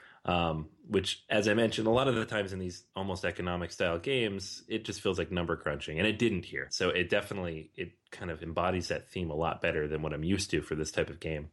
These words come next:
But I gotta say, like, the actual feeling of playing Time Stories and what, you know, it's hard for me to say it doesn't live up to the sci-fi theme, 'cause for me, science fiction is such a wide open space. It's probably the most open of any of these themes. I don't feel like it has to be any one thing. There doesn't have to be aliens or spaceships or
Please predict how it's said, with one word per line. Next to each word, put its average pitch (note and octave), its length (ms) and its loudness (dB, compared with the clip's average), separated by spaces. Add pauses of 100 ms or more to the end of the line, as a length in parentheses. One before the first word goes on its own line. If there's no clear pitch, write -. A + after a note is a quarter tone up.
But B2 160 4
I A#2 80 4
gotta A#2+ 300 2
say, G#2 340 0
like, F2+ 200 -4 (320)
the G#2 180 -2
actual G#2 420 0
feeling G2+ 460 0
of F2+ 140 -8
playing G#2+ 340 0
Time G#2+ 260 -4
Stories G#2 480 4
and F#2+ 160 0
what, A2 180 0 (140)
you G#2+ 80 2
know, G#2 80 6
it's G#2 140 2
hard C#3 260 2
for C3+ 100 -6
me A#2+ 160 4
to A2 80 4
say A2 220 2
it F#2 160 -2
doesn't G2+ 320 -2
live G#2 180 0
up G2+ 120 0
to G#2 80 -12
the G2 80 -6
sci-fi G#2 460 0
theme, A2+ 260 0
'cause G2 200 0
for G2+ 120 2
me, G#2 300 6
science F#2 340 2
fiction F#2 340 0
is E2+ 100 -2
such F2+ 200 -2
a F2+ 40 2
wide E2+ 260 4
open D#2+ 320 2
space. - 640 0
It's - 160 -4
probably F2+ 240 4
the E2+ 80 2
most F2 260 2
open F2 300 0
of D2+ 80 -4
any D#2+ 180 -2
of F2+ 60 -2
these G#2 220 0
themes. A#2+ 440 2
I F2 100 0
don't D#2+ 140 -2
feel F#2+ 140 4
like E2+ 140 4
it - 60 -2
has E2+ 280 0
to - 60 -4
be E2 160 0
any E2 140 -2
one D#2 180 -2
thing. A#2+ 260 2
There F2 100 2
doesn't E2 160 0
have E2 120 -2
to - 60 -12
be D#2+ 200 2
aliens G2+ 340 4
or E2+ 60 -6
spaceships F#2 640 -2
or D2+ 180 -6